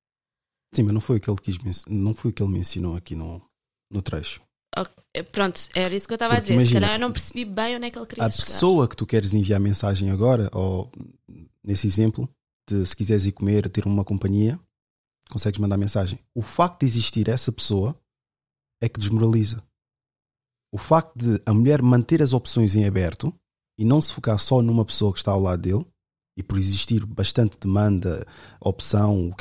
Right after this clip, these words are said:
Speaker 1: quer que quiser, o, o que quiserem chamar, é que desmoraliza qualquer homem.
Speaker 2: Qualquer
Speaker 1: Não
Speaker 2: homem,
Speaker 1: é,
Speaker 2: qualquer mulher.
Speaker 1: não é questão de insegurança. Não, mas a mulher dá-se por contente quando existem várias opções de um homem, mas ele escolheu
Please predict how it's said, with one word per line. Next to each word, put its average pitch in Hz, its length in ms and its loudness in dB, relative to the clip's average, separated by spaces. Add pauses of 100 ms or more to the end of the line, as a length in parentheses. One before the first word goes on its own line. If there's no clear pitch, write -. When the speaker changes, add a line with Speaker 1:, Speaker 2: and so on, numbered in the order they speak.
Speaker 1:
quer - 40 -4
que - 200 -8
quiser, 95 220 0
o, 123 100 -4 (120)
o 123 80 -8
que - 60 -20 (120)
quiserem 131 260 2
chamar, 101 440 0 (500)
é 123 100 0
que - 100 -6
desmoraliza 127 520 4
qualquer 127 300 2
homem. 107 280 2 (360)
Speaker 2:
Qualquer - 260 -2
Speaker 1:
Não 135 80 6
Speaker 2:
homem, 143 140 6
Speaker 1:
é, - 20 6
Speaker 2:
qualquer 262 240 2
mulher. 226 400 -8
Speaker 1:
não 117 300 4
é 170 80 4
questão 139 360 0
de 127 80 4
insegurança. 113 640 2
Não, 156 160 2
mas 117 160 2
a 117 40 4
mulher 135 160 2
dá-se 139 260 0
por 120 140 -8
contente 131 400 0
quando 101 220 2
existem 117 360 2
várias 117 380 2
opções 101 360 0
de 101 100 -4
um 101 100 2
homem, 113 180 2
mas 110 160 2
ele 117 80 0
escolheu 113 420 0